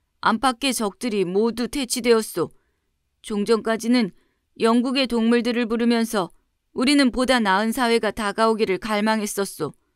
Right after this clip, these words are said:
그렇지만 이제 그 사회가 이렇게 완성된 거요.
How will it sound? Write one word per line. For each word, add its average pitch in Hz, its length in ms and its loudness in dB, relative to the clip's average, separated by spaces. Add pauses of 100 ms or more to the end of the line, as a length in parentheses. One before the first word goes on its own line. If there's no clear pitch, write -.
(600)
그렇지만 233 500 0 (460)
이제 262 240 0
그 262 180 -4
사회가 220 560 0
이렇게 233 340 0
완성된 220 640 0
거요. 170 280 2